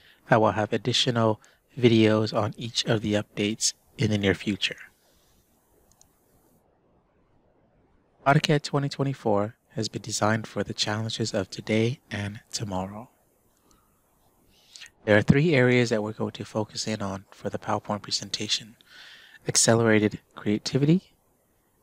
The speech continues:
tailored functionality, and connected design experience. Let's take a look at the accelerating creativity aspects of twenty twenty-four AutoCAD.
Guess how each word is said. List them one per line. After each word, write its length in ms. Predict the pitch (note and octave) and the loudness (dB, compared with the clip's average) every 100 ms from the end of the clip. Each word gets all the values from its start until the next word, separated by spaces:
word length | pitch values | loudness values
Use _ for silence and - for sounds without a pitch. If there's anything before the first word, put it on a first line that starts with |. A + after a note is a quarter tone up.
| _ | _
tailored 420 | - A2+ A2 G#2 - | 2 4 6 2 -2
functionality, 880 | - G#2 - G#2+ G#2 G#2+ A#2 A#2+ - _ _ - | -2 -2 -2 -2 2 4 4 0 -6 _ _ 0
and 280 | A2 G2 - | 0 0 -2
connected 420 | G#2+ G2 - G#2 | -2 -2 -2 -2
design 400 | G2+ F#2+ G2 A2 | 0 0 0 -2
experience. 800 | G2+ - - F2+ F2 - - - _ _ _ _ _ _ _ - - - - _ - | -2 -2 -2 -12 -14 -6 -4 -4 _ _ _ _ _ _ _ -20 -20 -20 -20 _ 0
Let's 180 | - | 2
take 240 | - B2 C#3 | 6 6 8
a 60 | |
look 260 | A#2+ A#2+ - | 6 6 4
at 220 | A2 G#2+ | 0 0
the 200 | A2 G#2+ | -4 -4
accelerating 880 | G#2 - - A2 A2+ A2 G#2+ A2 A#2+ | -4 -2 0 2 2 4 2 0 -4
creativity 800 | - A#2+ A2 - - A2+ G#2 G#2 | -8 0 0 0 0 0 0 0
aspects 520 | F#2+ G2 - G#2 - - | 0 0 0 -2 -4 -4
of 140 | G2 | -6
twenty 300 | - G2 G2 | -4 -6 -6
twenty-four 480 | - G2+ - C3 D#3 | -8 -12 -10 -4 2
AutoCAD. 420 | C#3+ D3 A#2+ | 4 4 0